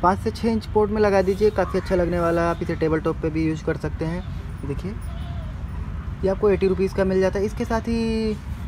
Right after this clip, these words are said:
जो चौड़े पत्ते वाला आता है अरालिया, वो भी आया हुआ है। ये देखिए,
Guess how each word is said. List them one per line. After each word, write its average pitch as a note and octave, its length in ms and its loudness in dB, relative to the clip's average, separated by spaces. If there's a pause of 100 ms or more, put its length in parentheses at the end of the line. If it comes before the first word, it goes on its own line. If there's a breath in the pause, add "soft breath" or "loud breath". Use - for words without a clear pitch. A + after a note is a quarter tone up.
जो F3 100 0
चौड़े E3+ 300 4
पत्ते F3 280 0
वाला E3 200 6
आता D#3 160 2
है D#3+ 140 4
अरालिया, D3+ 320 2
वो D3 160 2
भी D#3 120 0
आया C#3+ 160 4
हुआ D3 180 0
है। D3 60 0
ये C#3+ 100 0
देखिए, C#3 260 -6